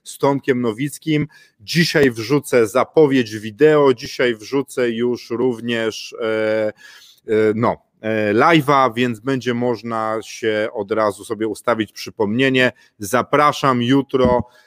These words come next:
z Tomkiem Nowickim, gościem, którego live był najbardziej chw-, chwalony do tej pory, więc do zobaczenia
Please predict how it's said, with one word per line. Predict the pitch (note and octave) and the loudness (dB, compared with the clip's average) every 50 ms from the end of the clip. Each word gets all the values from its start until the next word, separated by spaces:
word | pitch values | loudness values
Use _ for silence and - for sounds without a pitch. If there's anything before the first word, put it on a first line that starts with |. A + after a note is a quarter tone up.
| _ _ - | _ _ -18
z | - - - _ | -18 -18 -8 _
Tomkiem | - F3 E3+ E3+ D#3+ D3 - D#3 D3 C3+ B2+ | 4 4 4 4 2 2 2 2 2 2 2
Nowickim, | B2 A#2 G#2+ A#2 C#3 C#3 - - - - C3 B2+ B2 A#2 | 0 -2 -2 -4 -6 -8 -8 -12 -12 -8 -6 -4 -4 -2
gościem, | A2 B2 B2 A#2+ - - - C3 B2 A#2 A2 | 0 0 0 0 0 -4 -4 -4 -4 -4 -6
którego | - _ - A#2+ A#2 A2+ G#2+ A2 A2+ | -8 _ -4 0 0 2 2 2 2
live | A2+ A2+ A#2 A2+ G#2+ G#2 | 4 4 2 2 0 -2
był | A2 A2 | -4 -6
najbardziej | G#2+ G#2 G2 F#2 G#2+ A#2 A2+ G#2+ G2+ G#2+ G#2 - | -4 -4 -4 0 0 0 0 0 -2 -6 -10 -10
chw-, | - - - - - C3+ | -12 -16 -20 -14 -12 -12
chwalony | - - - - A2+ G#2+ A2 A#2 A#2 A2+ G#2 G2+ | -12 -12 -8 -4 0 2 2 2 2 0 -2 -2
do | F#2+ G#2 G2 | -2 -2 -4
tej | - G#2 F#2+ F2 | -2 -4 -6 -4
pory, | - - A#2 A#2 A2+ A2 G#2 F#2+ | -2 0 2 2 2 2 0 0
więc | F2+ G2+ G2 F#2+ F#2 - - - - | -2 -4 -6 -6 -8 -12 -18 -20 -20
do | _ G#2+ B2 C#3 | _ -4 -2 0
zobaczenia | B2 B2+ B2+ B2+ A2+ - - B2+ B2+ B2 A#2 G#2+ G2+ | 0 2 2 0 2 2 2 4 4 4 4 2 2